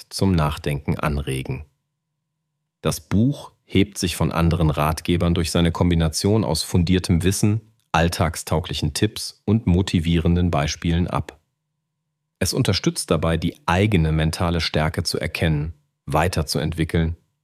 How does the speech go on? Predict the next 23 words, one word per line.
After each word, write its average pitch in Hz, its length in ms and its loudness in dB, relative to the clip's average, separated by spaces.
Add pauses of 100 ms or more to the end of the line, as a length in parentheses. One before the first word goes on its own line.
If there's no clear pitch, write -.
(140)
und 90 260 0
aktiv - 640 -4
zu - 160 -2
leben. 76 420 -2 (1500)
Wer - 140 -2
einen 76 280 0
nachhaltigen 80 640 0
Wandel 90 300 4
erreichen 80 480 0
möchte, 85 260 0
findet 98 320 0
hier 135 240 0
einen 95 240 0
klaren, 80 520 0
strukturierten 82 760 -4
Weg 80 360 0 (760)
und 90 120 -2
die 90 60 2
Motivation, 82 800 0
ihn 92 200 0
wirklich 82 380 -2
zu 90 160 -4
gehen. 73 380 -2